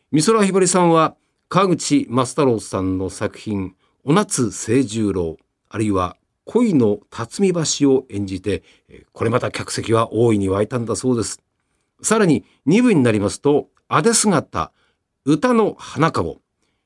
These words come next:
まあ、資料によりますと、オーケストラではなくテープをバックに歌いまして、娘道成寺、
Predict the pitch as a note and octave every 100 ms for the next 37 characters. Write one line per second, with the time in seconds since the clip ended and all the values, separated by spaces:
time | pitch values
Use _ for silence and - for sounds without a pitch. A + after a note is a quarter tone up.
0 | - E2 - G#3 B3+ E3+ A2 G#2+ - A#2+
1 | A2 - _ _ G#3 B3+ A#3 A#3+ A3 -
2 | E3+ D3+ C#3 - C3 D3 B2+ A#2 B2+ A#2+
3 | - B3 C#4+ - C#3+ A#2 F2 C3 - G#2
4 | F#2+ F#2+ B2 A2+ G2 - F2+ C#2+ _ _
5 | _ G#2+ C3 - C4 B3+ G3+ G3 G3 B2
6 | G2 D#2 C#2